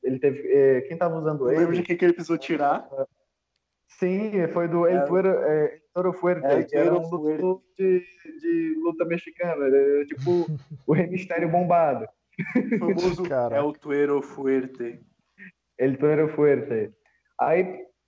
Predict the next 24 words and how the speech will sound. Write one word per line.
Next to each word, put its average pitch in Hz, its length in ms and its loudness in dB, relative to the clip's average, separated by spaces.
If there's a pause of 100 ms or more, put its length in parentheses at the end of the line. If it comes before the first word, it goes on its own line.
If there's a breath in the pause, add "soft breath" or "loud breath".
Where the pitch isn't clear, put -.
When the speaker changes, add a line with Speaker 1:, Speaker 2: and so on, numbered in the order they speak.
(280)
Speaker 1:
por 247 120 -2
falar 180 360 0
em 160 580 -2
Tuero 143 260 4
Fuerte, 147 480 0
a 123 100 2
gente 143 240 -8
não 170 100 -8
pode 170 200 -2
esquecer 180 280 -12
de 160 60 -8
um 170 80 -6
personagem 165 460 -2
muito 165 240 -4
importante 185 420 -4
pra 175 160 -2
história 170 280 0
também, 180 360 -2
que 143 100 -4
foi 160 140 -2
o 165 180 -2
Toru. 214 460 0 (800)
O 170 100 -8
Toru, 214 640 2